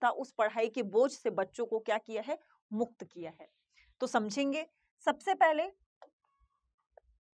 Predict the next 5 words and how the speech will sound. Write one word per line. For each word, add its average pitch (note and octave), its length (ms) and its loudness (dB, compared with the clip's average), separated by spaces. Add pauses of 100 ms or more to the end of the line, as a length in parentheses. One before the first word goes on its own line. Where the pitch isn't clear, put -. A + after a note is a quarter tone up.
(1900)
नई C#4 280 4
शिक्षा F#4 400 4
नीति D4 380 2
में E4 240 0 (400)
फ़ाइव F4 300 10